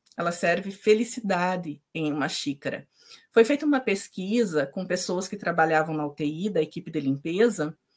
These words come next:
e pra algumas pessoas foi perguntado o que que elas faziam, elas falavam: "Ah, eu limpo aqui", né? E outras falavam:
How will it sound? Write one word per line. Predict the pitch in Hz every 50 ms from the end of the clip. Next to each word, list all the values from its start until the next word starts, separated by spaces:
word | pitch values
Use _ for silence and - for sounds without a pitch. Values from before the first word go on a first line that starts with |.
| _ - - - _ _ _ -
e | 202 202
pra | - 226
algumas | 226 233 220 240 262 277 -
pessoas | - 269 - - 214 196 - -
foi | 233
perguntado | 226 220 220 220 240 233 214 190 185 190
o |
que | - 208
que | -
elas | 202 196 196
faziam, | - 208 202 - 226
elas | 233 262 -
falavam: | - 262 254 240 233 226 220
"Ah, | 247 240 226
eu | 220 226 226
limpo | 220 233 247 240 -
aqui", | 247 247 - 294 262 - _ _ _ _ _ _
né? | 147 147 151 151 190 226 226 - _ _ _ _ _ _ _ _ _ _ _
E | 214 220 226
outras | 214 214 214 220 233 226 -
falavam: | - 233 226 214 202 190 185 185 180 165 170 170